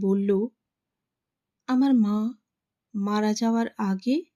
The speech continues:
বারবার বলে গেছেন, 'জীবনে সাফল্য এলে আমি যেন আপনাদের আগে জানাই।'" সে বলল,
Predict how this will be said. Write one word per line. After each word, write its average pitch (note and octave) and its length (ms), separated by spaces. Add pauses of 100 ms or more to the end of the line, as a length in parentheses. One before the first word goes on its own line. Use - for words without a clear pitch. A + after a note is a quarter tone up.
(800)
বারবার G3+ 1080
বলে F3+ 240
গেছেন, F#3 560 (1700)
'জীবনে G#3+ 400
সাফল্য A3 640
এলে A3 400 (1000)
আমি C4 220
যেন C#4 240 (1000)
আপনাদের C#4 680 (500)
আগে G3 460
জানাই।'" E3+ 540 (1700)
সে - 300
বলল, A3+ 360